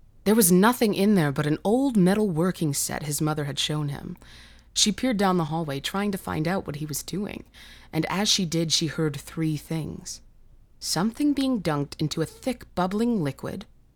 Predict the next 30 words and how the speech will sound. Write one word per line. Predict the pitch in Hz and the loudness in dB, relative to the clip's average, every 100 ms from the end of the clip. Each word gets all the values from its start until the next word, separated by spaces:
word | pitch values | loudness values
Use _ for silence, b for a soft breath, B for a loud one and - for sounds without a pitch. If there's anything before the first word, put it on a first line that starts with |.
| _ _ _ - | _ _ _ 0
a | |
sharp | - - 240 220 | 2 4 2 0
peep | - 294 285 - | -4 0 0 0
that | 170 | -4
quickly | - 190 - 170 | -2 -4 0 -2
rose | 160 208 220 | 0 0 2
in | 165 | 0
pitch | 151 - 180 - | -2 -4 -4 -4
and | 147 | -4
then | 139 | -2
stopped, | - - 185 214 - - b b b b - _ | -2 0 0 -2 -4 -12 b b b b -20 _
and | 151 | -4
the | 151 | -2
hiss | - - 185 - - | -4 -4 0 0 0
of | 160 | -4
hot | - - 226 - | -6 -2 -2 0
metal | 175 165 156 | 0 0 0
hitting | 151 156 151 | -2 -2 -4
cold | - 175 175 151 | -4 -4 -4 -4
water. | 147 143 143 58 - _ _ _ _ _ _ _ _ - _ | -8 -8 -10 -14 -16 _ _ _ _ _ _ _ _ -20 _
And | 175 180 | 4 6
just | 175 240 - | 4 2 2
like | 214 226 - | 0 0 -2
that, | 151 143 - b b b | -4 -4 -10 b b b
he | - | 0
returned | 180 175 - 226 233 - | 0 0 0 2 2 0
to | - | -4
the | 160 | -2
living | 156 147 156 | 0 0 0
room, | 139 - 147 | -2 -4 -8